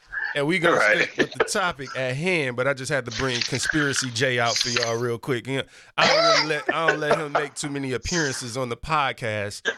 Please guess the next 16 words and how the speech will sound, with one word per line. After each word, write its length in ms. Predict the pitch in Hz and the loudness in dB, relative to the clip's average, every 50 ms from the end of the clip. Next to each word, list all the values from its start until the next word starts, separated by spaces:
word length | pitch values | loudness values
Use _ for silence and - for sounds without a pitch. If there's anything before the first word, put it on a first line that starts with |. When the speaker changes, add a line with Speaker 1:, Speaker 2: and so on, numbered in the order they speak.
| - - - - | -8 -18 -14 -6
Speaker 1:
Uh, 340 | - 123 131 127 123 123 120 117 | -4 0 2 2 2 2 0 -4
no, 140 | 131 135 131 | -6 -4 -2
I'm, 240 | 127 143 147 147 135 - | 0 0 0 0 -2 -4
I'm 140 | 139 147 147 | -4 -4 -4
joking. 440 | - 123 120 110 107 - 107 90 - | -2 -2 -4 -4 -4 -4 -6 -6 -6
I'm, 480 | - 123 120 113 104 - - 95 92 - - | -6 -6 -6 -8 -10 -14 -18 -20 -14 -8 -6
I'm 160 | 120 120 120 | -6 -4 -2
not 240 | 120 110 101 - - | -2 -2 -2 -2 -2
that. 240 | 117 107 101 - - _ - | -2 -2 -2 -4 -10 _ -8
I'm 140 | 117 123 131 | -6 -2 -2
not 160 | 131 123 120 | 0 0 -2
an 120 | 113 110 | -4 -6
ex-, 100 | 104 - - _ _ _ _ _ _ - | -8 -10 -12 _ _ _ _ _ _ -12
uh, 240 | 107 101 95 - - - - - - - - - | -10 -8 -8 -10 -12 -14 -18 -20 -20 -20 -16 -10
conspiracy 500 | - 107 - - 127 113 101 - - 95 | -10 -10 -8 -6 -6 -6 -6 -6 -10 -12
theorist. 420 | - 101 98 95 95 - - - | -12 -10 -10 -10 -10 -12 -14 -18